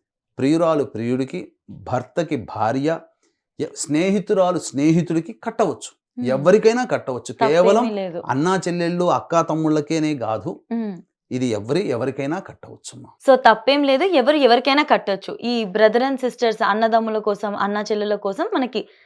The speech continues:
Speaker 2: మన సంప్రదాయానికి తగ్గట్టుగా మనకి ఇంకొక రోజు అనేది ఉంది
Speaker 1: ఉన్నది.
Speaker 2: అంటే.
Speaker 1: యమద్వితి అనేటువంటిది ఉంది. కార్తీక
Speaker 2: ఓకే.
Speaker 1: మాసంలో మొదటి రెండవ రోజు,
Speaker 2: మ్మ్.
Speaker 1: దీపావళి వెళ్ళిన రెండవ రోజు.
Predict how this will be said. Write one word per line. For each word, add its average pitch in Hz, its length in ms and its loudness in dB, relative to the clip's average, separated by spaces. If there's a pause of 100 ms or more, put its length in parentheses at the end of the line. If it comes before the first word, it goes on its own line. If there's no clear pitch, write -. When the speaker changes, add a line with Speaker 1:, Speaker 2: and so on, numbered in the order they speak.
(220)
Speaker 2:
మన 247 380 4 (140)
సంప్రదాయానికి 240 580 0
తగ్గట్టుగా 220 360 0
మనకి 302 240 0
ఇంకొక 226 280 -2
రోజు 208 300 2
అనేది 220 240 -4
ఉంది 233 140 0
Speaker 1:
ఉన్నది. 135 240 0
Speaker 2:
అంటే. 98 120 -8
Speaker 1:
యమద్వితి 127 580 -2
అనేటువంటిది 117 460 -6
ఉంది. 104 300 -6 (120)
కార్తీక 117 320 -4
Speaker 2:
ఓకే. 113 80 -10
Speaker 1:
మాసంలో 113 380 -6
మొదటి 120 340 -6
రెండవ 107 280 -6
రోజు, 110 380 -6 (280)
Speaker 2:
మ్మ్. 110 100 -6
Speaker 1:
దీపావళి 147 440 0
వెళ్ళిన 123 300 -8
రెండవ 117 380 -6
రోజు. 92 240 -16